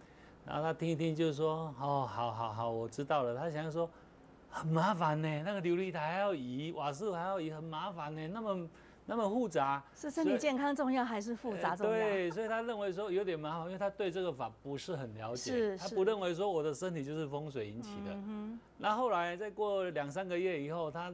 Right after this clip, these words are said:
Speaker 1: 连二楼的房间都没办法上去了。
Speaker 2: 哦，是，是。
Speaker 1: 那他哥哥，
Speaker 2: 更加严重。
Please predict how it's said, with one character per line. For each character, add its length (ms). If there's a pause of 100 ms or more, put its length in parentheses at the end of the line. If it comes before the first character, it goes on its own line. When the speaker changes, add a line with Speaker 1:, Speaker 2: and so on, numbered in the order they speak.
Speaker 1:
连 340
二 200
楼 160
的 100
房 220
间 160
都 80
没 160
办 100
法 100
上 200
去 100
了。 80
Speaker 2:
哦， 100
是， 380 (140)
是。 280 (140)
Speaker 1:
那 180
他 240
哥 200
哥， 0
Speaker 2:
更 20
加 160
严 60
重。 20